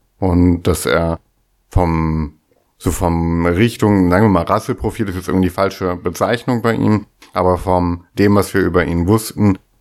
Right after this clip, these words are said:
war er halt ein Hund, der viel Auslastung braucht. Und man hört ja überall, die Hunde musst du auslasten, wenn, äh,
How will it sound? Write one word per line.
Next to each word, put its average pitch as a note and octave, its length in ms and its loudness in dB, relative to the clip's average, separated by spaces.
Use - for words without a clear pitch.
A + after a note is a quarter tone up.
war F#2+ 200 -2
er G2 160 0
halt F#2 140 -2
ein F2 120 -2
Hund, F#2+ 220 4
der E2 280 2
viel G#2+ 180 2
Auslastung A2+ 680 0
braucht. F#2 440 0
Und G2+ 60 0
man A2+ 140 4
hört D#3+ 160 0
ja D3+ 100 2
überall, B2 320 0
die G#2+ 60 -2
Hunde B2+ 200 2
musst C3 180 2
du C3 40 2
auslasten, C#3+ 580 -2
wenn, G2 220 2
äh, G2 60 0